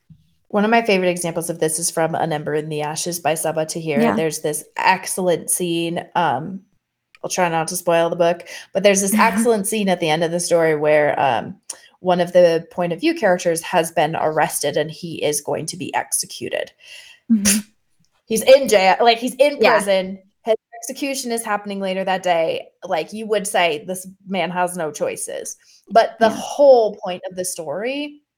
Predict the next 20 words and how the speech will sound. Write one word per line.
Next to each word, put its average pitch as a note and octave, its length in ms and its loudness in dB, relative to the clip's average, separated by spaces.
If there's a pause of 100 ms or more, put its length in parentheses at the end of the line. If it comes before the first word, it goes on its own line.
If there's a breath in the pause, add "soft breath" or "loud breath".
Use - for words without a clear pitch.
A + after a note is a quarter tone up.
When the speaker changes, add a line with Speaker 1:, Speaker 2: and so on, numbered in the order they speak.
(760)
Speaker 1:
is G#3+ 220 0
that F#3 240 2
he G#3+ 160 -10
does. - 640 -4
He - 140 -12
has G#3 340 -2
a A3 100 -6
cha-, F#3 320 -6
he G#3+ 160 -6
has G3+ 280 -2
a G3+ 60 -8
choice G3 380 -4
as F#3+ 220 -4
to E3+ 100 -2
how F3 300 -2
he E3+ 180 -12
goes D#3 300 -6
to F3+ 100 -4
the D#3+ 100 -6
gallows. G3+ 720 -4